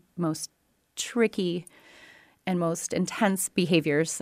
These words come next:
um, at the elementary level, at least in the district. And, um, I wrote up a proposal, um, for that classroom that involved, uh,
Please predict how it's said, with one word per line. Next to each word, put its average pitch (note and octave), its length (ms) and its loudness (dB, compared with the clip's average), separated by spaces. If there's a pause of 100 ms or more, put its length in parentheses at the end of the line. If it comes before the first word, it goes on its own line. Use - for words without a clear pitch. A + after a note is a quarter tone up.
um, D#3 480 0
at D#3+ 140 -2
the - 100 2
elementary E3 560 2
level, D#3 280 -2
at D3+ 120 -2
least - 580 -4
in F3 140 2
the D#3 80 4
district. D#3+ 500 -4
And, D#3+ 400 0 (520)
um, D#3+ 720 -6 (160)
I - 640 0 (340)
wrote F3+ 320 4
up G3 140 2
a F#3+ 60 4
proposal, G3+ 680 0 (200)
um, F#3 260 -2
for F#3 260 0
that F#3 260 0
classroom F#3+ 600 -2 (400)
that E3 220 2
involved, D3+ 960 2 (100)
uh, - 380 -4